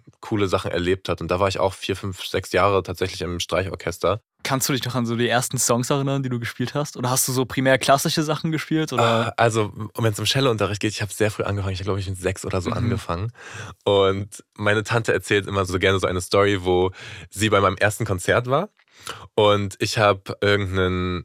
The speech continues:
Speaker 1: sehr simples Lied gespielt und man hat nichts davon erkannt. Also nichts.
Speaker 2: <laughs>
Speaker 1: Ich hab mit voller Motivation, voller Inbrunst und Elan
Speaker 2: <laughs>
Speaker 1: dieses Lied da, der den Eltern und, äh, Zuhörern präsentiert und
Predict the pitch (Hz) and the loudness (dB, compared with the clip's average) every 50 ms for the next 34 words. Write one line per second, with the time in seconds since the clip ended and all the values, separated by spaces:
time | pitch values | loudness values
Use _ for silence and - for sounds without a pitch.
0 | _ - 90 87 98 98 95 87 95 98 95 92 - 92 87 - - - - - | _ -6 0 2 4 4 4 2 0 -2 -2 -2 -4 -6 -6 -6 -8 -10 -12 -14
1 | - _ _ _ _ - 98 95 107 104 - 107 - - - 101 101 - 95 95 | -16 _ _ _ _ -4 -4 -2 -2 -4 -2 -2 -2 0 0 0 -2 -2 -2 -4
2 | 90 - - - _ - - 104 98 104 98 - 110 98 - - - 92 - - | -6 -6 -10 -14 _ -6 -2 0 2 2 2 0 0 -4 -2 -4 -6 -4 -4 -4
3 | - - - - - - - - - - 104 101 101 90 - 113 123 127 123 127 | -4 -4 -6 -8 -10 -12 -12 -4 -2 0 2 2 0 0 -2 -2 0 2 4 4
4 | 123 107 165 147 - - - - - 110 - 117 - - 113 110 104 - - - | 4 4 2 0 -2 -4 -6 -4 -2 0 0 0 -2 0 0 -2 -2 -2 -6 -2
5 | - 127 123 135 135 131 127 123 120 113 110 110 - - 117 110 - - 120 113 | 2 4 6 6 6 6 4 2 2 2 2 2 2 0 -2 -2 -2 0 2 4
6 | 107 - 98 120 120 117 113 110 123 117 101 101 107 104 104 101 107 123 123 110 | 4 4 4 2 0 0 0 0 2 2 2 2 4 4 6 6 6 6 4 2
7 | 101 113 101 - - 110 117 139 143 - 110 107 117 120 113 107 104 98 101 104 | 0 -2 -4 -2 -2 0 0 0 2 4 6 6 6 6 4 4 4 6 6 4
8 | 104 - - - - - - - - - - - - 110 110 - - 113 127 - | 4 0 -4 -12 -12 -12 -10 -10 -10 -12 -12 -4 -2 -2 0 4 4 4 4 4
9 | 127 120 113 - 107 104 107 101 - - - 104 101 101 95 - - 135 113 113 | 2 0 0 2 0 0 0 -2 -2 0 2 4 4 4 2 0 0 0 0 0
10 | 104 104 104 98 - 110 98 104 98 95 - - 113 123 127 - 107 104 92 - | 0 0 -2 -2 -2 -2 0 0 -2 -2 -2 0 0 0 0 -2 -4 -6 -6 -10